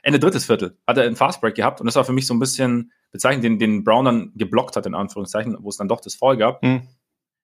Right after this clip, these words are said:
Speaker 1: Ich hatte so den Eindruck, und auch da, keine Ahnung, vielleicht Überinterpretation. Ich hatte den Eindruck, wenn, wenn Poole im Rhythmus ist und er weiß ja, dass Brown Vollspeed ankommt, dann, weiß ich nicht,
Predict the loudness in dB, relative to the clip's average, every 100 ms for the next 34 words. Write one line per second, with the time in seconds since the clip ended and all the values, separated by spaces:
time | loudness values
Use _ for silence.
0 | _ _ 0 0 0 0 0 0 -2 -4
1 | _ _ _ _ _ 0 2 4 2 2
2 | 0 2 2 -2 -8 _ -2 0 0 0
3 | -2 -2 -6 -8 -10 -6 -6 -6 -12 _
4 | _ _ _ _ _ _ -2 0 2 0
5 | 0 -2 0 0 2 0 0 0 0 2
6 | 0 0 -2 -2 -4 -4 _ _ -2 0
7 | -2 -10 _ 0 2 2 0 -2 2 2
8 | 2 0 -10 -4 0 2 0 -4 -2 -4
9 | 0 -2 -2 -14 _ _ _ 0 0 0
10 | -6 _ 0 2 -2 -6